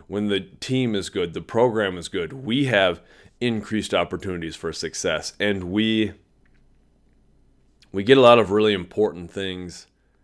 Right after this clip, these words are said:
out of that experience. It feeds back into us. And when my students leave my classroom, especially the seniors who graduate,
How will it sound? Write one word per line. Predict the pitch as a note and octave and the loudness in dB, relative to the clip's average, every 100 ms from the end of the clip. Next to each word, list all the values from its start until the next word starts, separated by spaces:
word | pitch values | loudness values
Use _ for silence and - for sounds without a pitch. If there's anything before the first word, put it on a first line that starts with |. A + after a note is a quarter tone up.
| _ _ _ _ | _ _ _ _
out | F#2 G2+ | -2 0
of | F#2 D#2 | -2 -4
that | D2+ | -8
experience. | C2 - - D2+ C2 - - _ - _ _ _ _ _ _ _ - | -8 -16 -12 -10 -10 -16 -20 _ -20 _ _ _ _ _ _ _ -6
It | G2+ | -6
feeds | - - C3 C3 A2+ G2+ | -8 -4 0 0 -2 -2
back | F2 G2+ F#2+ - | 2 2 2 -2
into | F#2+ G2 F2 F2 D2+ | -10 -10 -10 -10 -10
us. | A1+ - - - _ _ _ _ _ _ _ _ _ _ _ _ _ | -10 -16 -20 -20 _ _ _ _ _ _ _ _ _ _ _ _ _
And | A2+ A2 | 0 2
when | A2 B2+ B2+ B2+ B2 G#2+ _ _ _ _ _ _ _ _ _ _ _ | 4 6 6 4 0 -4 _ _ _ _ _ _ _ _ _ _ _
my | - G2+ | -16 -10
students | - F3+ C3+ - | -4 -2 -2 -2
leave | A#2 A#2 | -2 -2
my | G2+ F2+ | 0 0
classroom, | - A2+ C#3+ D3 F2+ | 0 0 0 0 -6
especially | E2 - A#2+ B2 F#2 | -8 -4 -2 -2 -4
the | E2+ | -4
seniors | D#2 G2 A2 G#2+ E2+ | -6 -4 -4 -4 -6
who | F2 | -10
graduate, | D#2 E2+ F#2+ B2+ G2 D2+ C2 B1+ | -6 0 0 0 -2 -6 -8 -10